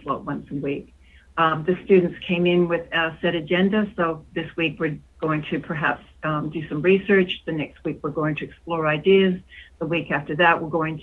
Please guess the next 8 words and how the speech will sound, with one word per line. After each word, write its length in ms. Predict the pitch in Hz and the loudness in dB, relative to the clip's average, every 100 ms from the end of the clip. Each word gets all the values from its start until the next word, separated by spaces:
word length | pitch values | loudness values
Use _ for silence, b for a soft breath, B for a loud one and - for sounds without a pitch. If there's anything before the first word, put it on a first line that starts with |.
| - | -6
to, 300 | 156 156 156 | -4 -2 -2
um, 460 | 156 151 156 156 - - - - | -2 -2 -4 -8 -12 -18 -14 -8
do 180 | - 180 - | 2 2 4
some 80 | |
ideation 520 | 165 160 160 160 - 156 | 2 2 0 0 -2 -4
kind 200 | 170 160 | -4 -2
of 80 | 151 | 0
work 320 | 160 160 | 0 -2